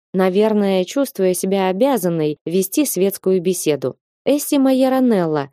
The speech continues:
скажите мне, пожалуйста, откуда вы родом?" Я прилежно изучала биографии всех именитых родов нашего мира, но вашего имени никогда не видела в свитках. Простите за бестактность,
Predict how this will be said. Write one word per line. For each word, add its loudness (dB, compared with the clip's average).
скажите -2
мне, 0
пожалуйста, -2
откуда -2
вы 2
родом?" 0
Я 2
прилежно 2
изучала 0
биографии 0
всех -4
именитых 0
родов 0
нашего 0
мира, 0
но -2
вашего -2
имени 0
никогда -2
не 0
видела 2
в -12
свитках. -8
Простите -2
за -2
бестактность, -2